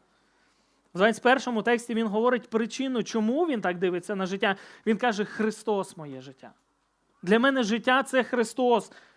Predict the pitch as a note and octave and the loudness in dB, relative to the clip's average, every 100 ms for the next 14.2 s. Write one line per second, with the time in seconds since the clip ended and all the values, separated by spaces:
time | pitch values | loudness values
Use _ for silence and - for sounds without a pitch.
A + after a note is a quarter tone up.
0 | _ _ - C4+ F4 C#4 A#3 A3+ G#3 G3+ | _ _ -4 -2 -2 -2 -2 -2 -2 -4
1 | A3 G#3+ D3 B2+ - _ _ _ _ _ | -2 -4 -6 -10 -18 _ _ _ _ _
2 | _ _ _ _ _ - F#3+ B3+ C4 A3+ | _ _ _ _ _ -4 -2 0 0 0
3 | G3 - G3+ G3+ C4+ E4 F#3+ F#3+ F#3+ G#3 | -2 -2 -2 0 -2 0 0 0 0 0
4 | G#3+ G#3+ A3 A3+ F#3+ F3 G3 D4+ A3+ F3+ | 0 -2 -2 -2 -2 -2 0 2 0 -2
5 | G3 B3 - F#3+ F#3+ G#3 D#3 - - _ | -2 -2 -2 -4 -2 -2 -4 -12 -18 _
6 | _ _ _ _ _ - D#3 E3 F#3 A3 | _ _ _ _ _ -14 -8 -6 -2 -2
7 | G#3 F3+ F#3+ G3 A3+ B3+ C#4+ C4+ _ _ | -2 -2 -2 0 4 6 6 2 _ _
8 | _ _ _ _ _ _ _ _ - F#3 | _ _ _ _ _ _ _ _ -4 2
9 | G#3 G#3+ A3 G3 - F3+ G#3+ D4 G#3+ D3+ | 4 6 4 2 -6 -4 0 0 0 -8
10 | - - D3 B2 A#2+ B2 E3+ - _ _ | -16 -16 -14 -12 -14 -18 -20 -20 _ _
11 | _ _ _ _ _ F3+ A#3+ D#4 G#3+ D3+ | _ _ _ _ _ 0 2 4 2 -2
12 | C#3 C3+ C3 B2+ D#3+ C3 _ _ _ _ | -8 -10 -12 -12 -14 -16 _ _ _ _
13 | _ _ - G3+ C4 A#3+ A#3+ B3 A3 - | _ _ 0 0 0 0 0 0 -4 0
14 | A#3 G#3+ | 0 0